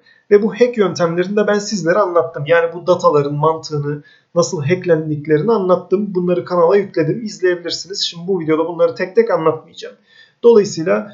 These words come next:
sizin bilgilerinize bu şekilde erişiyorlar. E-Devlet'e hackliyorlar ya da ne bileyim E-Devlet'in apis'ine yani datasına sahip olan aracı bir kurumu hackleyerek oraya erişiyorlar vesaire vesaire. Şimdi, e, sizin numaranıza nereden ulaştıklarını anlattık.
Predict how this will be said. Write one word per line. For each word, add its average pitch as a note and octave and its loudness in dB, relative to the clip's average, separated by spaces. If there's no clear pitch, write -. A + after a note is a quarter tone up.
sizin G#3 -2
bilgilerinize F#3 4
bu G3+ -2
şekilde C3+ -4
erişiyorlar. - -12
E-Devlet'e F#3+ 4
hackliyorlar D3 2
ya F3 0
da F3 0
ne F3 -2
bileyim F3 -4
E-Devlet'in F#3 0
apis'ine D#3 -2
yani D#3 0
datasına E3+ 0
sahip F3 2
olan F3+ 2
aracı F3+ 2
bir - -6
kurumu D3+ 0
hackleyerek C#3+ 0
oraya C3+ 0
erişiyorlar G3 -2
vesaire A3+ 2
vesaire. C#3 0
Şimdi, B3+ 0
e, - -6
sizin A#3 0
numaranıza F#3 4
nereden G3+ 2
ulaştıklarını G3 2
anlattık. F#3 -2